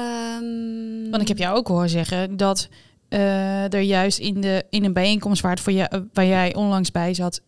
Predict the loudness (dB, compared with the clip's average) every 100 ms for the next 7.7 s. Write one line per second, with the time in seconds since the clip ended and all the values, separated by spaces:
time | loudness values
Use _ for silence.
0 | -8 -2 0 2 2 2 2 0 0 0
1 | 0 -4 -14 -20 -18 -14 -6 -4 2 2
2 | 4 2 4 4 4 4 2 0 -2 -2
3 | -2 2 4 2 -2 -6 -4 -4 0 2
4 | 2 0 -2 -2 0 2 2 2 0 -2
5 | 0 0 2 0 2 2 0 0 -4 0
6 | -2 -2 -4 -2 0 -2 -4 -6 2 2
7 | 2 -4 -2 0 2 2 -2